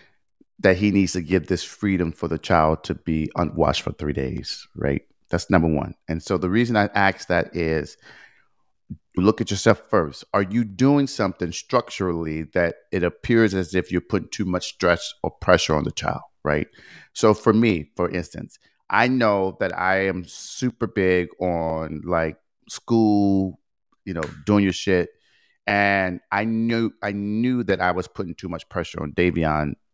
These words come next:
to, to do that, right? He, he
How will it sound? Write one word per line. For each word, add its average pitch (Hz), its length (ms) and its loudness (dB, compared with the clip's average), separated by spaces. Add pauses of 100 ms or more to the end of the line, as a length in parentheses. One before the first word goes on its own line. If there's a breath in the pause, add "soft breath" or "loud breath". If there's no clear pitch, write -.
(140)
to, 82 260 -2 (160)
to 107 100 -4
do 170 180 8
that, 73 260 0 (220)
right? 87 260 0
He, 98 580 2 (640 soft breath)
he 120 640 4